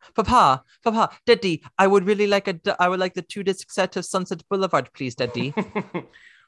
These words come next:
Speaker 2: But I got so obsessed with it that, that I eventually, um, I bought the Betty Buckley four
Speaker 1: Or her highlights,
Speaker 2: track
Speaker 1: yeah.
Speaker 2: E P,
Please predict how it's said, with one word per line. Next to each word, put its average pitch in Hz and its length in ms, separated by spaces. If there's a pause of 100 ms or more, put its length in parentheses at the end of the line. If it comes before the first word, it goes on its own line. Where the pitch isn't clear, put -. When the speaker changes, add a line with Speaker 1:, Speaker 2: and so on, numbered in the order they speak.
(200)
Speaker 2:
But 156 100
I 160 80
got 175 220
so 202 140
obsessed 226 520
with 135 160
it 131 120
that, 127 200
that 131 140
I - 20
eventually, 135 560
um, 107 380 (640)
I 143 80
bought 143 320
the 120 400
Betty 127 220
Buckley 120 800 (840)
four 131 160
Speaker 1:
Or 143 100
her 139 120
highlights, 123 460
Speaker 2:
track - 20
Speaker 1:
yeah. 117 200
Speaker 2:
E 120 140
P, 113 560